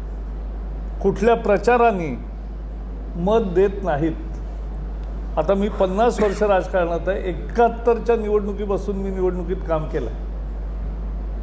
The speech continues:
आणि बारा राज्यांमध्ये निवडणुकीत काम केलं आहे. तर माझा अनुभव हा आहे की मतदार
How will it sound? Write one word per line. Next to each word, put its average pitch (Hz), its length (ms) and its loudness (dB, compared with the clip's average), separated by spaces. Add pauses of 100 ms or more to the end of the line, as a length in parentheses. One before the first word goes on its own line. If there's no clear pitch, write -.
(760)
आणि 180 140 2
बारा 175 380 6
राज्यांमध्ये 196 640 2
निवडणुकीत 190 500 2 (100)
काम 147 160 0
केलं 113 240 -4
आहे. 95 240 -6 (1700)
तर 202 40 4
माझा 185 500 6
अनुभव 180 520 6
हा 196 220 4
आहे 180 360 2
की 214 220 -6
मतदार 190 760 2